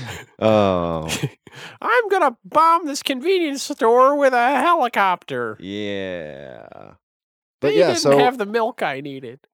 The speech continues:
Speaker 1: I guess it's gonna be interesting to see. I, I don't wanna say no one should pick it up, because if you enjoyed Saints Row four, this is stuff we've been looking forward to for a while.
Speaker 2: Yeah.
Speaker 1: And Saints Row fans in general have been looking forward to this for forever.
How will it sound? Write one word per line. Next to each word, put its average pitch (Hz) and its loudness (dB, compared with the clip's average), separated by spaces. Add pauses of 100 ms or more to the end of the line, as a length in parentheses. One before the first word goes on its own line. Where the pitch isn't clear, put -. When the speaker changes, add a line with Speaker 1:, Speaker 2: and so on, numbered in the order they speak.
(180)
Speaker 1:
I 117 -8
guess 160 -6
it's - -6
gonna 156 -6
be 135 -6
interesting 127 -10
to 87 -10
see. 90 -8 (520)
I, 117 -2
I 127 2
don't 160 4
wanna 143 2
say 117 2
no 110 0
one 113 -2
should - -10
pick 101 -12
it 90 -8
up, 92 -2 (140)
because 85 -6
if - -10
you 156 -2
enjoyed 110 2
Saints 104 -6
Row 87 -4
four, 120 4 (680)
this 101 0
is 202 -2
stuff - 0
we've 175 -2
been 131 -2
looking 113 -6
forward 117 -2
to 95 -8
for 85 -8
a 82 -4
while. 104 -6
Speaker 2:
Yeah. 117 -2
Speaker 1:
And 92 -6
Saints - 0
Row 143 6
fans 123 0
in 95 -2
general 90 -2
have 80 -4
been 87 -2
looking 82 -10
forward 82 -4
to 76 -8
this 69 -10
for - -12
forever. - -10